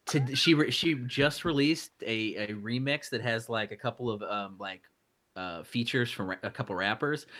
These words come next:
The reason she did it is today is the ten-year anniversary of that song getting released. How old does that make you feel?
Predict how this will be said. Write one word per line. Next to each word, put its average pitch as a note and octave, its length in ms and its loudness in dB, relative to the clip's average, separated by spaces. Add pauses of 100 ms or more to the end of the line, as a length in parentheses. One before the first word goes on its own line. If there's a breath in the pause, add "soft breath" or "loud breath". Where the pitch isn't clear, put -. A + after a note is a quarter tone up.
(160 loud breath)
The A#2+ 80 4
reason C#3+ 240 8
she B2 180 2
did C#3 140 6
it B2+ 120 4
is G2+ 300 -4
today E3 800 4
is A2+ 160 -2
the A2+ 120 -4
ten-year C3+ 400 2
anniversary A2 600 2
of F#2+ 100 -2
that F#2+ 200 -4
song G2 180 -4
getting F#2+ 220 -4
released. D2+ 420 -12 (240)
How A#2+ 240 8
old G#2 480 4 (240)
does G2+ 140 -2
that F#2 160 0
make F#2 200 -4
you G2 80 -2
feel? F2+ 300 -10